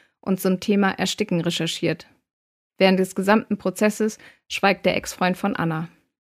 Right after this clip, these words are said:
Es ist und bleibt ein Prozess ohne Leiche. Der tatverdächtige Ex-Freund von Anna wird aufgrund von Indizien und dem vorliegenden Video- und Bildmaterial verurteilt. Das Urteil lautet lebenslänglich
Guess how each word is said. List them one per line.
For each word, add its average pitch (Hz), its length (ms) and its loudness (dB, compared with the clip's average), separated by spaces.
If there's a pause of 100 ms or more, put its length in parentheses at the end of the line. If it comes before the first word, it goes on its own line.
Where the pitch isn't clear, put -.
(1160)
Es 185 180 0
ist 220 300 4
und 190 160 0
bleibt 196 300 2
ein 190 140 0
Prozess 190 420 -4
ohne 202 200 2
Leiche. 180 500 0 (920)
Der 190 100 4
tatverdächtige 220 760 4
Ex-Freund 214 440 2
von 196 220 -2
Anna 196 380 0 (360)
wird 208 200 4
aufgrund 202 640 4
von - 260 -2
Indizien 202 640 2
und 190 160 -2
dem 185 120 2
vorliegenden 190 600 4
Video- 208 240 4
und 185 220 -4
Bildmaterial 190 680 0
verurteilt. 185 680 -4 (1500)
Das 190 200 2
Urteil 233 560 6
lautet 196 360 2
lebenslänglich 196 760 4